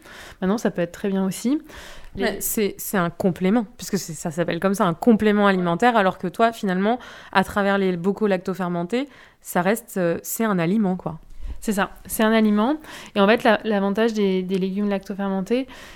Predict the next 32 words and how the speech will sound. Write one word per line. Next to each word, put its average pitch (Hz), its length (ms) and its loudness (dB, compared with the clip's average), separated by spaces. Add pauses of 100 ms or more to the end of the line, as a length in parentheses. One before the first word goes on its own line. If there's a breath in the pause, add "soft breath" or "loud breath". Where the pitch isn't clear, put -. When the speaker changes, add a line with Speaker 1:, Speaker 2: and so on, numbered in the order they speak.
(100)
Speaker 1:
c'est - 140 -4
qu'en 202 80 4
fait, 262 280 2
donc, 196 160 -2
il - 40 -2
y 190 40 2
a - 20 0
les 180 80 0
probiotiques 214 540 0
qui 214 120 -2
sont 185 120 -2
les 180 140 2
bonnes 180 160 0
bactéries, 214 500 0
mais 208 120 4
il 208 40 4
y 208 40 6
a 208 40 6
aussi 220 220 2
les 226 100 6
prébiotiques. 226 880 0
Les 196 100 2
prébiotiques, 233 480 2
c'est - 140 -2
les 175 100 0
fibres, 277 500 4 (460 loud breath)
euh, 165 400 0
donc 165 200 -2
les 170 60 -6
fibres 202 360 2
des 175 80 0
légumes, 202 480 0